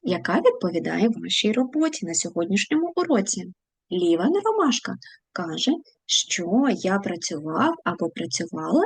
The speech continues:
і з усім впоралась або впорався. Права ромашка каже, що в мене нічого не вийшло. Я дякую вам за роботу. До зустрічі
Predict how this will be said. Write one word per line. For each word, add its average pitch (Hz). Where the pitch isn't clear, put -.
і 202
з 185
усім 302
впоралась 226
або 180
впорався. 170
Права 165
ромашка 440
каже, 277
що 175
в 180
мене 175
нічого 202
не 185
вийшло. 175
Я 269
дякую 185
вам 175
за 185
роботу. 214
До 185
зустрічі 247